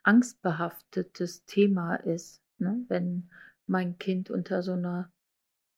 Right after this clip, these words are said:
Erkrankung leidet, dann mache ich mir große Sorgen, dass auch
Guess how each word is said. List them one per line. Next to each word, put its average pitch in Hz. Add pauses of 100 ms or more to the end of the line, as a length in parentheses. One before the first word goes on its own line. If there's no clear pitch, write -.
(280)
Erkrankung 190
leidet, 190
dann 175
mache 185
ich -
mir 185
große 185
Sorgen, 185 (360)
dass -
auch 202